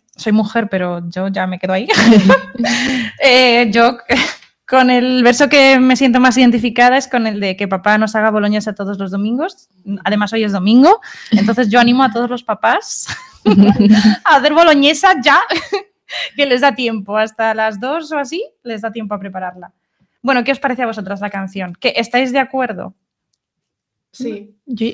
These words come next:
Speaker 3: bueno, antes de eso, yo iba a decir que tú ibas a hacer, eh, pasta casi a la boloñesa, pero con
Speaker 2: Ujú.
Speaker 3: atún.
Speaker 2: Con atún, es verdad.
Speaker 3: <laughs> Sin ser papá ni nada de eso.
Speaker 1: Es verdad.
Speaker 3: Eh, bueno, perdón, y ya,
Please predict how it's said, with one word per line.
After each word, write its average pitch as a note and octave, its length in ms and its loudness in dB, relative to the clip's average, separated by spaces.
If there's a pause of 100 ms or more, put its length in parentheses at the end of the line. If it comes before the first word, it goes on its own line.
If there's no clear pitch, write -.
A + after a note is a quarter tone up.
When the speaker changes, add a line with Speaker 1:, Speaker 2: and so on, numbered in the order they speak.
(120)
Speaker 3:
bueno, B3+ 180 0
antes A3 220 -2
de A3 60 -6
eso, G#3 120 -8
yo A3+ 120 -8
iba G#3+ 80 -6
a A3+ 40 -8
decir A#3 160 -12
que A#3 60 -20
tú A3+ 120 -14
ibas A3+ 120 -8
a A#3 60 -12
hacer, G3+ 340 -10
eh, F3 540 -8
pasta G3 360 -6
casi G3 220 -8
a F#3+ 60 -6
la F#3+ 80 -4
boloñesa, G3+ 560 -4
pero A#3+ 180 2
con A#3 100 -4
Speaker 2:
Ujú. - 80 -2
Speaker 3:
atún. G3+ 300 -8
Speaker 2:
Con G#3 140 -10
atún, A#3 280 2
es C#4+ 160 2
verdad. A#3+ 440 0
Speaker 3:
<laughs> E4 880 -2 (720)
Sin A#3+ 160 2
ser A#3 180 2
papá A3 260 0
ni G#3+ 120 0
nada A3 220 -4
de - 80 -4
eso. A3 200 -10 (920)
Speaker 1:
Es F#3+ 100 -6
verdad. F3+ 240 0 (920)
Speaker 3:
Eh, F#3 440 -10 (560)
bueno, A3+ 220 -6
perdón, G3 360 -10
y F3 180 -14
ya, F3 360 -14